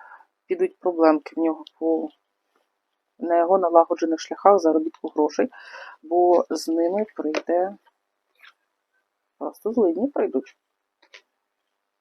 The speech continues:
Дуже швидко, він навіть не встигне спохопитись. Спохопитись.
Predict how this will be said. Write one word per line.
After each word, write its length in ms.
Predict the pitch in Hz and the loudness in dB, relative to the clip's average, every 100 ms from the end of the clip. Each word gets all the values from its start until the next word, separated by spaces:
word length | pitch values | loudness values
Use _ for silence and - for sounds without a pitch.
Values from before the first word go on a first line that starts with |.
| _ _ _ _ _ _ _ _ _ _ _ _ _ _ _ _ _ _ _ _ _ | _ _ _ _ _ _ _ _ _ _ _ _ _ _ _ _ _ _ _ _ _
Дуже 420 | - 190 196 170 | -8 -2 0 -2
швидко, 440 | - 156 151 - | -2 -2 -2 -6
він 140 | 156 180 | -6 0
навіть 260 | 170 165 | 0 0
не 120 | 170 165 | -2 -10
встигне 340 | - 160 320 | -10 -12 -12
спохопитись. 840 | - - - - 143 - 139 - _ _ _ _ _ _ _ | -10 -14 -12 -16 -12 -10 -10 -14 _ _ _ _ _ _ _
Спохопитись. 880 | - - - 175 - 165 - - - | -20 -16 -14 -14 -16 -18 -18 -18 -20